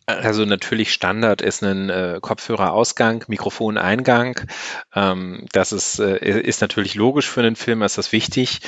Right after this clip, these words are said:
Über das U-S-B-C kann ich die Kamera mit betreiben und aufladen. Und wir haben nach wie vor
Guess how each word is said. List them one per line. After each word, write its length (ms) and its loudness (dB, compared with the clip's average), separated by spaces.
Über 160 2
das 180 2
U-S-B-C 540 0
kann 180 -2
ich 80 -2
die 100 -4
Kamera 360 -2
mit 180 -4
betreiben 480 0
und 120 -6
aufladen. 640 0
Und 520 0
wir 80 2
haben 100 0
nach 280 0
wie 40 -8
vor 520 4